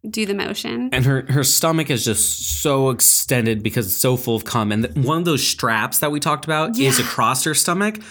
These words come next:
Speaker 2: to, like, show it bulging over on both sides. And his, his dick pulls out and she's just laying there on the ground and she's like, "How much more is he gonna come?" Like, even with my succubus abilities, like, i-, i-, she's just like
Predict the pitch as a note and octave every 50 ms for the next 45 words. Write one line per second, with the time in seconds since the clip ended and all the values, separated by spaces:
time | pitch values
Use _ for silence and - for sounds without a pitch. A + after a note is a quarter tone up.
0 | - - - - C#3 C3 A2 G#2+ - - - F3+ D#3+ C#3+ - A#2+ A2+ - - -
1 | A2+ A2+ A#2 A#2 A2 A2 A#2+ A#2 A2+ - - G2+ G2+ G2+ G2+ A2+ A2 A2+ A2+ A2+
2 | A2 A2+ A#2 A#2+ A#2+ A#2+ - - B2 A2+ A#2 A#2 A#2 A#2+ B2+ C3+ C#3+ - - -
3 | - _ _ _ _ _ _ - _ _ - - - _ _ _ - B2 B2+ B2+
4 | B2+ B2 B2+ B2+ B2 - - A#2 C3 A#2+ - - A#2+ A#2 G#2+ G#2 - - D#3 D#3
5 | - - - E3+ D#3 D#3 D3 C3 C3+ A2+ A2 G#2+ A2+ A2 - - - - B2+ A#2
6 | - - C#3 C3+ E3+ F3+ E3+ - B2 A#2+ G#2+ G#2+ A#2 A#2 B2 B2+ B2+ B2 A#2 A2+
7 | A2 G#2+ A2 A2+ G#2+ G2+ G2+ G2+ G2 G2 G2+ G2 F#2+ - - A#2+ G#2+ A2+ G#2+ -
8 | - - - E3+ F3 E3 - D#3 D#3 D3 C#3+ A#2+ C3+ B2 A2+ A#2 G#2 G2 F2+ -
9 | - - E3 D#3 D3 C3+ C#3 C3+ C3+ C3+ C3+ - _ - - - _ _ _ _
10 | _ _ _ _ _ - - A#2 A2 - - - E3 F3 D#3 D#3+ D3+ C#3 C#3+ C3+
11 | C#3 A#2+ A#2 A2+ - - D#3+ - - D3 D3+ D3 - - D3 C3+ - C#3+ C#3+ C#3+
12 | C#3 D3 C#3+ C#3 C3+ B2+ B2 G#2 F#2+ F#2+ - - - - - - - - - C#3
13 | C#3+ - C#3+ C#3 C3+ C3+ D3+ - - G3+ F3 E3+ F#3 E3+ - - F3 E3 D#3 C#3+
14 | C#3 C3+ - -